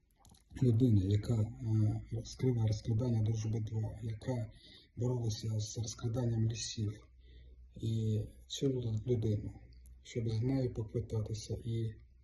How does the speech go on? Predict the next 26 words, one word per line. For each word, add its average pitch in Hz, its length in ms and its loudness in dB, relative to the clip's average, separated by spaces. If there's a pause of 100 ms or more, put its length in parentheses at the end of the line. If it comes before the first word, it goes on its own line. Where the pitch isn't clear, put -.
(120)
засунути 117 560 -6
подалі, 113 440 -2
щоб 104 220 -6
вона 113 400 0
більш 113 280 -4
не 113 60 -2
могла 113 300 -2
робити 107 340 -4
такі 110 360 -6
справи, 135 460 -6 (640)
сфабрикували 131 720 0
справу. 110 520 -4 (1120)
Е, 113 320 2 (400)
і 123 140 -2
ми 143 180 4
не 135 160 4
дамо 123 320 2
цього 107 260 -4
зробити, 107 540 -2
тому 135 240 -2
ми 113 280 -2 (100)
виражаємо 117 540 0
недовіру 113 1120 0 (360)
Білоцерківському 110 960 -6 (320)
міському 107 500 -6 (120)
суду. - 460 -8